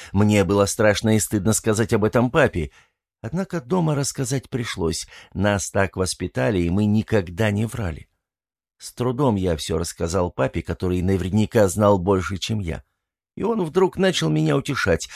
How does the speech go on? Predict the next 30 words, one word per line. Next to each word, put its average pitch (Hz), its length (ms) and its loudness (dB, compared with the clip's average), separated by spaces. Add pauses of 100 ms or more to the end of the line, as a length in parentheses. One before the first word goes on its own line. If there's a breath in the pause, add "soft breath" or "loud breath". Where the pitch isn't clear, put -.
(120)
Он 131 220 6
знал, 120 340 4
что - 180 -2
ничего 117 400 2
я 117 300 6
не 110 140 2
натворил, 123 640 4 (160 loud breath)
а 127 160 4
исключили 139 600 0
меня 135 320 4
совсем 117 580 0
по 120 100 -4
другой 127 400 -2
причине. - 580 -14 (720)
Бедный 123 340 -6
папа, 120 280 -8
он 76 240 -6
старался 104 500 -2
спокойно 107 560 0
мне 104 160 0
все 104 240 -2
объяснить. 98 560 -4 (480 soft breath)
Этот 180 260 -8
разговор 147 440 2
я 147 180 4
помню, 147 400 4
словно 127 360 6
он 156 200 4
произошел 131 560 0
вчера. 110 480 0